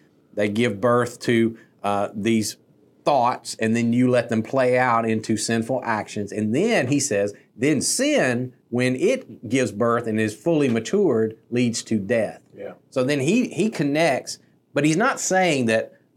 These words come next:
Speaker 1: thought equals death.
Speaker 2: Right.
Speaker 1: He's actually trying to, and which is w-, back to your point, what I think Jesus was trying to do is he was trying to help keep us from separating actions and, uh, thoughts, but he was trying to show us the progression that they lead to,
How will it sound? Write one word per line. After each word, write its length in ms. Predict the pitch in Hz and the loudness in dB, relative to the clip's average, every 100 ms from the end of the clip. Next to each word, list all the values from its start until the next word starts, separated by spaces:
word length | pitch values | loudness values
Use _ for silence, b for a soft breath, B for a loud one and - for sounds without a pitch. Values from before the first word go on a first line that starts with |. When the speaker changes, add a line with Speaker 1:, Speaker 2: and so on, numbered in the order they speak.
| _ - | _ 0
Speaker 1:
thought 360 | 170 175 - 151 | 4 4 2 0
equals 360 | 143 131 113 | 0 0 -2
death. 400 | 101 110 - - _ _ | 0 -2 -4 -14 _ _
Speaker 2:
Right. 280 | 113 101 95 - | -2 -2 -2 -10
Speaker 1:
He's 240 | - 208 220 | -2 0 4
actually 420 | 196 240 - 139 | 2 0 0 0
trying 480 | 131 - 170 185 151 | -2 -4 -2 0 -2
to, 100 | 120 | -2
and 140 | 127 | 0
which 180 | 147 147 | 0 0
is 120 | 135 - | -2 -4
w-, 160 | 131 - 113 | -10 -10 -2
back 220 | 147 131 | -2 0
to 80 | 131 | 0
your 100 | 147 | 0
point, 240 | 139 117 113 127 | 0 0 0 2
what 120 | 127 | 2
I 60 | |
think 280 | 117 147 120 | 2 -2 -2
Jesus 380 | 107 135 196 113 | 0 2 2 0
was 140 | 107 - | -4 -2
trying 220 | 113 107 | -2 0
to 60 | |
do 220 | 101 104 101 | 0 0 2
is 220 | 104 101 B B | 0 -2 B B
he 120 | 143 | 2
was 140 | 165 - | 2 0
trying 240 | 139 117 | -2 0
to 80 | 107 | 0
help 360 | 139 131 - _ _ _ _ | 2 0 -2 _ _ _ _
keep 220 | - 165 | -2 0
us 180 | 147 123 | 2 0
from 140 | - 110 | -2 -2
separating 880 | - 165 170 131 117 113 110 104 b b b - | 2 0 2 2 2 2 0 -4 b b b -2
actions 520 | 123 - 117 104 - | -2 -2 -4 -4 -4
and, 380 | 107 101 98 95 | -4 -2 -2 -4
uh, 280 | 101 92 95 - _ | -4 -2 -4 -8 _
thoughts, 320 | 120 104 - | 0 0 -2
but 100 | 110 | -4
he 60 | 139 | -2
was 100 | 143 | 0
trying 200 | 165 143 | -2 -2
to 60 | - | 0
show 220 | 170 170 | 2 2
us 80 | 127 | 0
the 100 | 113 | -4
progression 640 | - 104 139 151 - 101 101 | -4 0 0 0 -2 -4 -2
that 160 | 101 | -4
they 140 | 107 104 | -4 0
lead 320 | 127 160 131 | 0 0 0
to, 280 | 104 95 | -2 -4